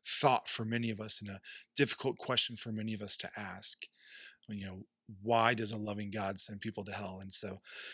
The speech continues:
you know, I just want to say my job here is over. We've gone through today's passage. Uh, I gave a few thoughts. I hope some of them are insightful and enlightening for you. Um, but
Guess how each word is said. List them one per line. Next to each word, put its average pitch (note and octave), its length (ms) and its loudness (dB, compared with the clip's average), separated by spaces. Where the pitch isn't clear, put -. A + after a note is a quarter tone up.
you C#3 100 4
know, C#3 220 8
I C3 260 6
just C#3+ 260 4
want D3+ 100 4
to C#3+ 60 6
say C3+ 280 4
my C3 300 6
job C3+ 340 4
here B2 320 4
is A#2+ 280 0
over. G2 320 -4
We've A#2 160 -4
gone C3 220 2
through C#3+ 180 0
today's B2 340 2
passage. D#3+ 540 2
Uh, G#2 100 -8
I B2 80 -2
gave A#2+ 200 2
a A#2 60 -2
few B2+ 200 0
thoughts. - 600 4
I A2 120 -2
hope C3+ 340 2
some C#3+ 260 2
of C3 140 0
them C3+ 320 0
are A2 540 0
insightful C#3 720 4
and B2 300 -2
enlightening C3+ 560 0
for - 140 2
you. D#3+ 320 0
Um, A2 420 -2
but A#2+ 280 6